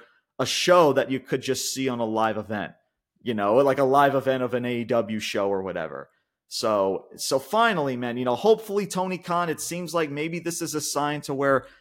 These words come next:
this company is slowly starting to figure out, and then, you know, just keep building up from there, man. You know, grab one, two, three storylines that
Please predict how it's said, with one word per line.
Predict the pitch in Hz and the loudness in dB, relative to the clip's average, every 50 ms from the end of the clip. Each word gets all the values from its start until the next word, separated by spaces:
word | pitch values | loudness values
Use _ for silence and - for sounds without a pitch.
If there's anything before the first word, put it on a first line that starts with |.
| _ | _
this | _ 147 143 - | _ -4 -4 -2
company | - - 151 147 - 151 151 151 143 | -2 -2 -2 0 0 -4 -4 -2 -4
is | 127 - - - | -4 -4 -4 -6
slowly | - - 139 139 139 143 147 151 143 | -8 -4 0 2 2 4 4 2 0
starting | 139 - - 131 127 135 131 131 | -2 -4 -2 -2 0 0 -2 -4
to | - 127 | -6 -10
figure | - _ - 117 107 107 104 113 | -10 _ -8 -6 -6 -4 -2 0
out, | 123 143 160 165 143 - - _ _ _ _ _ _ _ | 2 2 2 2 0 -4 -10 _ _ _ _ _ _ _
and | - 110 110 110 | -8 -6 -4 -4
then, | 110 107 110 107 95 - _ | -4 -4 -4 -6 -8 -10 _
you | - 110 113 | -10 -8 -4
know, | 101 104 104 - _ _ | -4 -6 -6 -8 _ _
just | - 113 107 - - | -12 -12 -12 -12 -14
keep | - - 135 143 - | -12 -12 -12 -10 -6
building | - 151 156 165 160 165 160 | -4 -2 -2 -2 -4 -6 -4
up | 160 165 165 | -4 -4 -4
from | - - 160 160 | -4 -8 -8 -6
there, | 170 180 175 143 | -4 -4 -2 -2
man. | 117 104 104 107 107 | -4 -4 -4 -4 -4
You | 110 | -4
know, | 107 107 107 | -2 -4 -4
grab | 107 - - 117 117 127 139 131 120 113 | -6 -6 -4 -2 0 2 0 0 -2 -6
one, | 113 123 131 135 139 143 | -6 -4 -4 -4 -6 -8
two, | 139 - - 135 131 139 143 143 | -10 -10 -6 -4 -2 -2 -4 -4
three | 139 _ _ 117 131 139 139 | -8 _ _ -8 -6 -6 -6
storylines | 135 - - - 123 127 139 143 135 135 131 139 143 147 151 139 - - _ _ _ _ _ _ | -6 -8 -8 -4 -4 -2 -2 -2 -4 -4 -4 -4 -4 -4 -6 -8 -12 -16 _ _ _ _ _ _
that | 107 101 - | -10 -10 -10